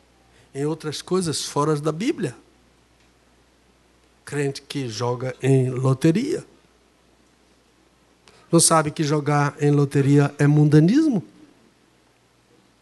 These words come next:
Quando eu era adolescente, na minha igreja, mundanismo era ir a cinema.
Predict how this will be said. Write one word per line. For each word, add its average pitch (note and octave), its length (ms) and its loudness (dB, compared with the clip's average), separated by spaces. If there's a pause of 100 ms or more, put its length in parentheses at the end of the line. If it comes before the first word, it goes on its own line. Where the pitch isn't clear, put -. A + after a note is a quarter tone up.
(1500)
Quando C3+ 180 -2
eu D3 80 4
era D3+ 200 6
adolescente, C#3+ 680 2
na C3+ 80 0
minha C#3 200 2
igreja, C#3+ 500 2
mundanismo D#3+ 840 2 (200)
era D#3+ 180 4
ir F#3+ 180 6
a G#3 60 4
cinema. E3 720 6